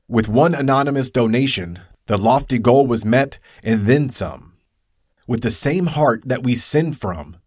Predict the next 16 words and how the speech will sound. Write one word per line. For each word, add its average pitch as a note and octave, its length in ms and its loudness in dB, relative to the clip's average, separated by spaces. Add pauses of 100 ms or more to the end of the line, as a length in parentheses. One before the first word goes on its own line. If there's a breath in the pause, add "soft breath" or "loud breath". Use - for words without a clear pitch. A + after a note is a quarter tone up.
(280)
she - 220 -6
wrote, E2+ 420 -8 (360 soft breath)
"we B2+ 140 4
are B2+ 100 4
also E3+ 360 2
capable A#2+ 520 0
of F2 140 -4
deeds C3+ 340 -2
so D#3 220 2
great B2 360 2
that A2 120 -6
they G#2+ 120 -2
shun C#3+ 440 -2
doubt B2 300 2
and G#3+ 120 -8
faithlessness A#2 880 -6